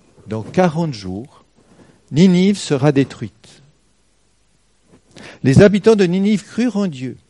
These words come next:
Ils proclamèrent en jeûne et s'habillèrent de sacs, depuis le plus grand jusqu'au plus petit. Les, le roi de Ninive apprit la nouvelle. Il se leva de son trône,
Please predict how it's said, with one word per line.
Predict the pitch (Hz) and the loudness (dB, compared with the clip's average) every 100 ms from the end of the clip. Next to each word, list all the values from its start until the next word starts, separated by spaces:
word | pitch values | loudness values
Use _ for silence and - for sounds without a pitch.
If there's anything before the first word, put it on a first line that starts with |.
| _ - - _ _ - | _ -20 -20 _ _ -2
Ils | 156 | -2
proclamèrent | - - 254 233 226 226 | 0 2 4 4 4 2
en | 190 180 | 0 -2
jeûne | 151 208 233 | -2 -2 0
et | 196 | 0
s'habillèrent | - 208 180 202 196 | 2 2 2 4 2
de | 156 | 0
sacs, | 135 - 180 - - | -6 -4 -6 -6 -8
depuis | 143 156 233 | -6 -4 0
le | 202 | 0
plus | 160 196 240 | 0 0 -2
grand | 170 196 285 - | -2 -4 -6 -10
jusqu'au | 143 165 170 208 | -10 -10 -4 -6
plus | 175 202 | -4 -4
petit. | 175 - - 139 _ _ _ _ _ _ - _ | -4 -6 -10 -20 _ _ _ _ _ _ -20 _
Les, | 127 156 | 4 4
le | 156 156 | 4 2
roi | 143 143 233 | 0 4 4
de | 233 | 6
Ninive | 202 190 190 240 180 | 4 2 0 0 2
apprit | 147 - | 0 4
la | 160 143 | 4 4
nouvelle. | 180 196 254 254 185 - _ - - | 2 0 2 0 -2 -8 _ -12 -4
Il | 160 | -4
se | - | 0
leva | 147 180 226 233 | 4 6 6 4
de | 208 | 2
son | 185 185 | -4 -6
trône, | 180 - 196 254 226 | -10 -6 -6 -6 -10